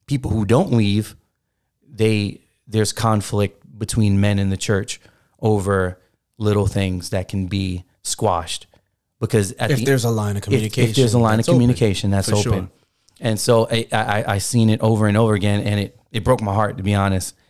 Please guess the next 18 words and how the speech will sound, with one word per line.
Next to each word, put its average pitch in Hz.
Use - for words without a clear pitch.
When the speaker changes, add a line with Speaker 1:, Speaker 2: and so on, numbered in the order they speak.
Speaker 2:
No 101
Speaker 1:
And 110
Speaker 2:
doubt. 107
Speaker 1:
I'm 110
just 107
like, 117
because 185
I'm, 165
I'm 160
the 190
type 120
of 101
person 113
that 98
can 107
get 104
along 98
with 98